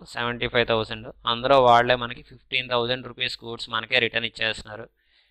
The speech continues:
ఇవి కూడా సేల్స్ రిటర్న్సే. క్రెడిట్ నోట్ ఇక్కడే చూపించాలి. స్మిత్ ట్రేడర్స్ ఫిఫ్టీన్ థౌజండ్ రూపీస్ గూడ్స్ రిటర్న్ చేస్తున్నారు. సెకండ్ టైమ్ against రా-, రిఫరెన్స్ తీసుకోవాలి.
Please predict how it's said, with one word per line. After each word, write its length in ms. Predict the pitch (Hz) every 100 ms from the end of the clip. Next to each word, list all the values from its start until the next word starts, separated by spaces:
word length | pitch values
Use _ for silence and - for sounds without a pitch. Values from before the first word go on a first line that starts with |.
| _ _
ఇవి 160 | 113 117
కూడా 240 | 123 123
సేల్స్ 400 | 123 123 117 117
రిటర్న్సే. 440 | 117 113 110 113 123 - -
క్రెడిట్ 360 | 113 117 120
నోట్ 140 | 120 117
ఇక్కడే 260 | - 117
చూపించాలి. 560 | 117 107 110 - 110 113 -
స్మిత్ 360 | - 117 - -
ట్రేడర్స్ 480 | 123 117 117 - - - _ _ _ _ _ _ _ _ _ _ _ _ _ _ _ _ _ _ _ _ _ -
ఫిఫ్టీన్ 760 | 131 - - 139 139 143 143
థౌజండ్ 460 | 135 120 120 123 120
రూపీస్ 340 | 113 120 120 -
గూడ్స్ 300 | 117 117 -
రిటర్న్ 300 | 113 117 113
చేస్తున్నారు. 500 | 110 - 107 107 -
సెకండ్ 440 | - - 127 135 123
టైమ్ 220 | 127 139 _
against 480 | 117 113 120 127 - 120
రా-, 220 | 113 117 _ _
రిఫరెన్స్ 400 | 120 - 120 120 -
తీసుకోవాలి. 560 | 113 - 113 104 110